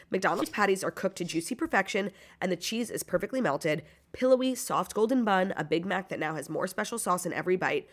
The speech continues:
Speaker 1: What more could you ask for? In honor of the Hamburglar and his very understandable attempts to steal McDonald's hamburgers, today we're gonna be talking about which looks stole the red carpet from the Grammys red carpet.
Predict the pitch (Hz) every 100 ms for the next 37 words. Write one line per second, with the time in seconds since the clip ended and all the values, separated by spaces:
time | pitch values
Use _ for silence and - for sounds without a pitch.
0 | - - 175 262 240 202 208 180 160 107
1 | - - - - - - - - 208 190
2 | 233 269 285 247 226 220 220 247 175 165
3 | 151 156 226 - 196 311 - 208 226 262
4 | 180 160 - 165 - 165 185 160 180 -
5 | 110 101 101 131 - - - - 262 311
6 | 330 359 381 185 175 185 170 202 226 175
7 | 165 - - 165 170 170 151 143 143 156
8 | 151 143 143 156 - 165 - - 240 233
9 | 226